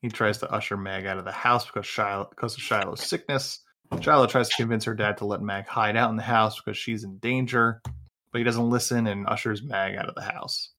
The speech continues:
Shiloh tells her dad that Mag might get her eyes repossessed, and he tells her not to worry about it. And then she sings a song about being a rebellious teen,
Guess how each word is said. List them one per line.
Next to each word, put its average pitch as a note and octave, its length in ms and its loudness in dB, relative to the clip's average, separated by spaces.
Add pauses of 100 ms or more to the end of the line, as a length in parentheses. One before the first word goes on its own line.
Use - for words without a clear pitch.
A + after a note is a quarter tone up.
(180)
Shiloh D#3+ 420 6
tells B2+ 280 4
her A#2 80 0
dad G#2+ 260 4
that G#2 140 -4
Mag A#2 360 2
might G#2+ 220 0
get G#2 160 -2
her G#2 200 0
eyes B2 420 4
repossessed, A2+ 680 0
and A2 80 -4
he A2+ 120 -4
tells A2+ 320 0
her A2+ 80 -2
not B2 220 4
to B2+ 60 2
worry A#2 280 4
about G#2+ 340 6
it. G#2+ 320 0
And A2 120 -4
then A2 80 0
she A2 160 -2
sings B2 260 0
a A2 40 -4
song A2+ 300 2
about G#2 440 0
being G#2 240 -2
a G#2 40 -4
rebellious G#2 540 -2
teen, F3+ 460 4